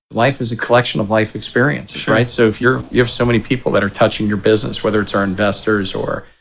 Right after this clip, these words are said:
Speaker 1: family or friends that'll go and say, "Hey, by the way, have you ever thought of?"
Speaker 2: Mm-hmm.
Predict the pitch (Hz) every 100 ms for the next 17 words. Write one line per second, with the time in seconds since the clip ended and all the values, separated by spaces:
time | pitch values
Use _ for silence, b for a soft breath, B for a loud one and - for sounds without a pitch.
0 | _ - 123 113 113 110 107 98 92 98
1 | - - 120 113 113 107 104 101 107 104
2 | - 117 165 123 95 120 127 120 104 104
3 | 107 101 - 104 104 - - _ 135 113
4 | 123